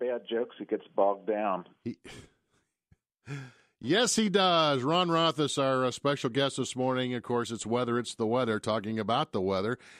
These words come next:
Speaker 2: And, of course, we, uh, we are now at Mother's Day weekend, which is the official, unofficial, official, unofficial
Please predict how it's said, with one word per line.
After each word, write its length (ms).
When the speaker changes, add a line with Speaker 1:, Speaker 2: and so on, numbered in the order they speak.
Speaker 2:
And, 160
of 60
course, 260
we, 260
uh, 160
we 200
are 100
now 240
at 40
Mother's 340
Day 180
weekend, 440
which 200
is 100
the 100
official, 460
unofficial, 480
official, 420
unofficial 640